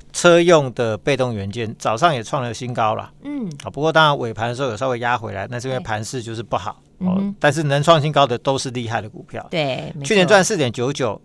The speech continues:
Speaker 1: 今年大概超过六块钱。
Speaker 2: 嗯哼。
Speaker 1: 哦，那所以股价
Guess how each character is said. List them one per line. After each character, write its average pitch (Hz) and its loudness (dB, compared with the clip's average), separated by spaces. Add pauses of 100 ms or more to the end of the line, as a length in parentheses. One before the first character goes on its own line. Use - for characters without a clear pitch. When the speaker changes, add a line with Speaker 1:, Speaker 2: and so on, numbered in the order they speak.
Speaker 1:
今 156 -4
年 143 -4
大 135 2
概 131 4
超 131 -4
过 131 -2
六 113 -4
块 101 -6
钱。 - -16 (260)
Speaker 2:
嗯 190 -4
哼。 190 -6
Speaker 1:
哦， 107 -4
那 123 2
所 143 -2
以 143 0
股 117 -10
价 127 4